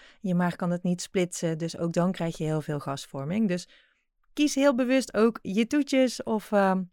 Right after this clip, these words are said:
ja, probeer een workaround te verzinnen als je dus ergens anders eet, door bijvoorbeeld zo'n ijskoude hap wat langer in je mond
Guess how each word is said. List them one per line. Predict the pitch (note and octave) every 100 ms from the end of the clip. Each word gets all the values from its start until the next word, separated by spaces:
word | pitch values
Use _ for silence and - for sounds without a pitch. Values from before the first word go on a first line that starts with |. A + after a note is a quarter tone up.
| _ _ _ _ _
ja, | _ - F#3
probeer | - F#3+ F#3+
een | F#3+ F3+
workaround | G3+ A3 G3+ F#3+ F#3 F3+
te | F3+
verzinnen | F3 E3+ F#3+ F3 E3
als | E3+
je | -
dus | E3 -
ergens | E3 D#3+ E3
anders | - D#3+ D#3 D#3 - -
eet, | - D3+ D#3 - - -
door | G#3 A3
bijvoorbeeld | G3 F3+ F3+ F3
zo'n | F3 F3
ijskoude | - E3 - D#3+ D#3+
hap | D3 -
wat | -
langer | D#3+ F3 F3 -
in | D3+
je |
mond | C#3+ D3 C#3+ -